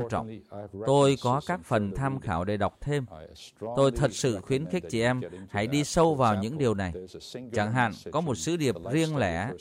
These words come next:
Speaker 1: trong
Speaker 2: Corinthians
Speaker 1: nghiên cứu sự
Speaker 2: message
Speaker 1: sống Cô-rinh-tô
Speaker 2: fifty-three
Speaker 1: nhất.
Speaker 2: on the
Speaker 1: Sứ điệp
Speaker 2: subject.
Speaker 1: năm mươi ba nói
Speaker 2: A
Speaker 1: về
Speaker 2: lot of
Speaker 1: chủ
Speaker 2: the
Speaker 1: đề
Speaker 2: stuff
Speaker 1: này.
Speaker 2: we have
Speaker 1: Rất
Speaker 2: here
Speaker 1: nhiều phần mà
Speaker 2: came out
Speaker 1: chúng
Speaker 2: of
Speaker 1: ta có ở đây
Speaker 2: that message.
Speaker 1: đến từ sứ điệp đó.
Speaker 2: Life Study
Speaker 1: Nghiên cứu
Speaker 2: Genesis
Speaker 1: sự sống
Speaker 2: message
Speaker 1: sách Sáng Thế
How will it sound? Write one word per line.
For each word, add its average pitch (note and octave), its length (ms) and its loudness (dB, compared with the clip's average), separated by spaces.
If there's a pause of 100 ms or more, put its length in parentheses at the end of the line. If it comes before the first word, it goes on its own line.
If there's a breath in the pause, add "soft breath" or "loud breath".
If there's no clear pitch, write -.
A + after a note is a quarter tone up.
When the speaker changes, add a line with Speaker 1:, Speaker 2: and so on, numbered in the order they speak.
(140)
Speaker 1:
trong C3+ 140 0
Speaker 2:
Corinthians C#3 240 -4
Speaker 1:
nghiên D#3 200 -2
cứu D#3 200 0
sự - 160 -6
Speaker 2:
message F2+ 100 -8
Speaker 1:
sống C#3 220 -2
Cô-rinh-tô B2+ 480 2
Speaker 2:
fifty-three A#2+ 60 -4
Speaker 1:
nhất. F3 180 0 (100)
Speaker 2:
on F#2+ 320 -10
the - 60 -16
Speaker 1:
Sứ F#3+ 160 0
điệp C#3+ 180 4
Speaker 2:
subject. A#2+ 100 -6
Speaker 1:
năm D3 140 2
mươi D3+ 120 2
ba C#3+ 260 6 (260 soft breath)
nói B2 160 2
Speaker 2:
A - 20 -4
Speaker 1:
về C3+ 120 2
Speaker 2:
lot A#2 80 2
of A#2+ 40 -6
Speaker 1:
chủ G#2 180 0
Speaker 2:
the G#2+ 40 -2
Speaker 1:
đề G#2+ 140 2
Speaker 2:
stuff G2 60 -2
Speaker 1:
này. F#2+ 160 -2
Speaker 2:
we F2+ 160 -8
have F#2+ 260 -10
Speaker 1:
Rất F#3+ 200 4
Speaker 2:
here D3 120 -6
Speaker 1:
nhiều C3 160 8
phần A#2 280 2
mà A2+ 120 2
Speaker 2:
came G#2 60 0
out - 60 -6
Speaker 1:
chúng D3 140 -2
Speaker 2:
of - 20 -8
Speaker 1:
ta C3 420 2
có D3 220 4
ở A2+ 120 4
đây C3+ 260 4
Speaker 2:
that F#2+ 60 -10
message. - 300 -16
Speaker 1:
đến C#3+ 280 2
từ A#2 180 2
sứ D3+ 220 -4
điệp B2 240 -2
đó. G2+ 280 -2
Speaker 2:
Life A#2+ 120 -6
Study C3+ 300 -6
Speaker 1:
Nghiên F3+ 160 6
cứu B2 100 -6
Speaker 2:
Genesis F#3+ 220 4
Speaker 1:
sự A2 120 2
sống C3+ 220 2
Speaker 2:
message F3+ 260 0
Speaker 1:
sách - 80 -12
Sáng D#3 160 0
Thế - 40 -2